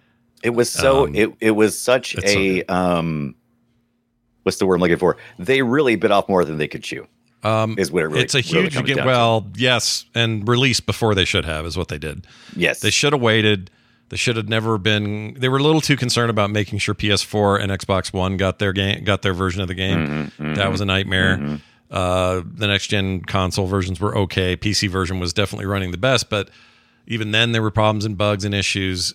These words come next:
Speaker 2: and it just, you know, left a lot of sour taste for a lot of gamers.
Speaker 1: Can't wait for, like, twenty years to pass by and get some perspective on it and be able to talk about it here on Play
Speaker 2: Yeah,
Speaker 1: Retro.
Speaker 2: 'cause in twenty years, that game will be retro. Think of that.
Speaker 1: <laughs> Yeah.
Speaker 2: Um, but anyway, the reason I brought that up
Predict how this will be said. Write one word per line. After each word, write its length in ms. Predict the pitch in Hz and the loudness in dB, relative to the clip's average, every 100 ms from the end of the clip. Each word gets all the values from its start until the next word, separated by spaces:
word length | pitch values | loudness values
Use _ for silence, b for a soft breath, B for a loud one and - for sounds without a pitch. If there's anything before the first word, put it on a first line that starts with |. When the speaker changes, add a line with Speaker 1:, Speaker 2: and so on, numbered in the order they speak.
| - | -6
Speaker 2:
and 280 | 101 98 98 | -2 -2 -2
it 60 | |
just, 260 | 101 160 123 - | -2 -2 -2 -4
you 100 | 165 | 0
know, 120 | 110 | 0
left 220 | 117 123 - | 2 0 0
a 40 | |
lot 180 | 104 101 | 0 2
of 60 | 95 | 2
sour 260 | 98 90 | 0 0
taste 240 | 87 87 - | 0 -2 -2
for 80 | 80 | -6
a 40 | |
lot 160 | 82 82 | -6 -6
of 60 | |
gamers. 280 | 82 78 82 B B B B B | -6 -10 -12 B B B B B
Speaker 1:
Can't 220 | - 151 | -2 0
wait 380 | 123 131 104 107 | 2 0 0 -2
for, 80 | 110 | 2
like, 180 | 95 - | 0 0
twenty 280 | - 117 | 0 2
years 200 | 98 92 87 | 4 4 2
to 80 | |
pass 260 | 92 87 76 | 2 2 2
by 220 | - 80 | 2 2
and 140 | 80 73 | 2 2
get 140 | 90 | 0
some 140 | - | 0
perspective 560 | 80 80 - 87 - 76 | -2 0 2 0 2 0
on 100 | 76 | 0
it 80 | 62 | -2
and 80 | 76 | 0
be 60 | |
able 100 | 80 | 0
to 80 | 71 | 2
talk 160 | 80 - | -2 0
about 200 | 73 69 | 0 -2
it 140 | - | -2
here 100 | 85 78 | 0 0
on 120 | 69 | 2
Play 100 | 160 | 0
Speaker 2:
Yeah, 100 | 220 | 2
Speaker 1:
Retro. 180 | 135 143 | 2 2
Speaker 2:
'cause 160 | 127 147 | 0 0
in 80 | |
twenty 300 | 135 175 165 | 0 2 2
years, 240 | 156 151 123 | 4 4 2
that 140 | 127 | 2
game 160 | 123 123 | 2 0
will 80 | 117 | 0
be 120 | 113 | 2
retro. 400 | 123 135 95 82 - | 2 0 -2 -6 -6
Think 140 | 110 107 | -4 0
of 40 | |
that. 300 | 117 110 - _ - | 0 0 -6 _ -20
Speaker 1:
<laughs> 180 | - - | -18 -2
Yeah. 200 | 110 - B B - | -2 -2 B B -2
Speaker 2:
Um, 360 | 123 131 131 | 0 2 2
but 80 | 131 | 2
anyway, 240 | 180 170 | 2 2
the 100 | 135 | 2
reason 220 | 151 208 196 | 2 2 0
I 60 | |
brought 220 | 156 139 | 0 0
that 140 | 123 113 | 2 2
up 300 | 123 82 | 2 0